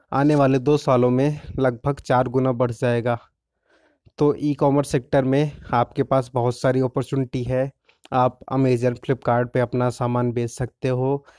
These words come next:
या एफिलिएट मार्केटिंग करके बहुत सारे पैसे कमा सकते हो। और दूसरा सेक्टर जो सन दो हज़ार बीस में काफ़ी ज़्यादा ग्रो करने वाला है, वो है डिजिटल मार्केटिंग का सेक्टर।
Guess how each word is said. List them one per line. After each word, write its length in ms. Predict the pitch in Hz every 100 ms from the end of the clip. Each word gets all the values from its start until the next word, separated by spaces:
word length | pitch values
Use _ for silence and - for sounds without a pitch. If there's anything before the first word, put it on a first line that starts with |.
| _ -
या 200 | 143 -
एफिलिएट 480 | 151 147 147 143 151 -
मार्केटिंग 440 | 123 - 135 139
करके 280 | 131 120 151
बहुत 360 | 151 123 127 -
सारे 240 | 123 123
पैसे 280 | - 123 131
कमा 240 | 123 117 120
सकते 380 | 131 117 -
हो। 80 | 131 - _ _ _ - _ - _ _ _
और 160 | 151 147
दूसरा 340 | 147 143 143
सेक्टर 500 | 139 143 127 147 143 143 _ -
जो 200 | 131 135
सन 360 | - 135 131 131
दो 100 | 131
हज़ार 240 | 135 127
बीस 300 | 123 131 -
में 100 | 139
काफ़ी 340 | 131 123 -
ज़्यादा 280 | 135 131 127
ग्रो 180 | 127 131
करने 320 | - 127 123
वाला 340 | 123 123 120 123
है, 240 | 131 139 _ _ _ _ _
वो 180 | 139 127
है 200 | 135 143
डिजिटल 400 | 131 135 - 135
मार्केटिंग 560 | 131 120 - 123 127 123
का 80 | 123
सेक्टर। 460 | - 117 - 120